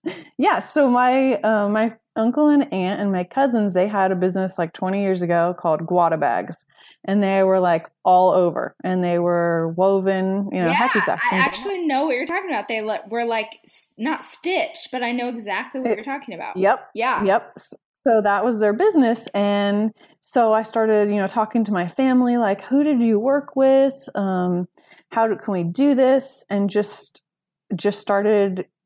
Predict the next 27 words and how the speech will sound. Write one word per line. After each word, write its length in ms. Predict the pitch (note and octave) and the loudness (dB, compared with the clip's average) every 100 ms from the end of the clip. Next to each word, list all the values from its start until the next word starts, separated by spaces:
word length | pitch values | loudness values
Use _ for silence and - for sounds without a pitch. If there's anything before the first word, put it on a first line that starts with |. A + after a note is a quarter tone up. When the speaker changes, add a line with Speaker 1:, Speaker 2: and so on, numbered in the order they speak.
| - | -8
Speaker 1:
you 160 | F#3+ F#3 | -4 -2
know, 180 | E3+ | -2
contacting 880 | E3+ - A#3 D#4+ G#3+ F#3 - G3+ G3 | -6 -2 0 0 0 -2 -2 -4 -4
people. 340 | G3+ C#4 G3+ F#3 | -2 0 0 0
So 260 | F#3+ F#3 | 2 2
I 200 | F3+ E3+ F3+ | 4 2 0
went 260 | - - | -4 -4
back 180 | G3 A3 | -2 0
down 140 | A3+ | 0
to 60 | A3 | 0
Guatemala 760 | G#3 F#3+ G3 G#3+ A3 A3 G#3+ G#3 | 2 2 2 2 4 4 4 2
and, 200 | F#3 F3 - - - - - - _ _ | 0 -4 -8 -20 -20 -20 -20 -20 _ _
you 100 | A3+ | 2
know, 220 | A#3 F#3+ F#3 | 4 4 2
met 240 | F#3+ G#3+ | 2 2
up 160 | A3 G#3+ | 2 0
with 120 | G#3 | -2
different 300 | F#3+ E3 - | -4 -6 -2
people 440 | C#4 C#4 B3 A#3+ | 0 2 2 4
that 280 | G#3+ F#3+ F3 | 4 4 2
my 120 | F3 | 0
grandma 540 | F3+ A#3+ C4 C4+ C4 C4 | -4 -2 0 2 2 2
had 220 | B3 A#3 | 0 2
known 800 | A#3+ A#3 A#3 A#3 A#3 A3+ A#3 - | 2 2 2 0 0 0 -2 -2
or 300 | F#3+ F#3+ F#3 | -2 0 2
that 180 | F3+ F3 | 2 0
my 200 | E3 D3+ | 0 -4